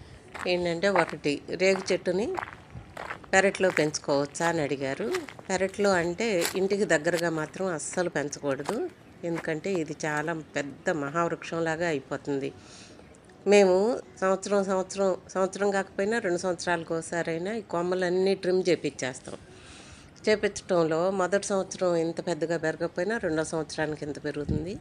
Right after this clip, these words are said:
మళ్ళీ ఇంకా వదిలేసామంటే పెద్ద వేప చెట్ల కంటే ఎక్కువగా పెరిగిపోతుంది ఇది. అందుకోసం అని చెప్పి మనం ఇంటికి దగ్గరలో గనక పెట్టుకుంటే, పైగా ఇది ముళ్ళ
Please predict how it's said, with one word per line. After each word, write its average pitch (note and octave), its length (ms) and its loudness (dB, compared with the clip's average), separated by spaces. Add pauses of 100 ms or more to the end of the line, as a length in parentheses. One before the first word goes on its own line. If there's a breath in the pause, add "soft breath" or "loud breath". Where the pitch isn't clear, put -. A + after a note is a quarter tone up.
(880 loud breath)
మళ్ళీ G3 220 6
ఇంకా G3 240 6
వదిలేసామంటే F3 1120 2 (100)
పెద్ద - 280 -4
వేప E3+ 260 4 (160)
చెట్ల F#3+ 200 -2
కంటే F3 360 0
ఎక్కువగా F3 460 0
పెరిగిపోతుంది D3 800 -2
ఇది. C#3 220 -4 (540 loud breath)
అందుకోసం F3 500 0
అని D#3+ 240 2
చెప్పి B3 380 -2 (440)
మనం F3+ 260 6
ఇంటికి G3+ 340 4
దగ్గరలో F3 480 2
గనక D#3 320 -2
పెట్టుకుంటే, E3 720 -4 (440 loud breath)
పైగా F#3+ 280 6
ఇది F3 440 4
ముళ్ళ F#3+ 400 4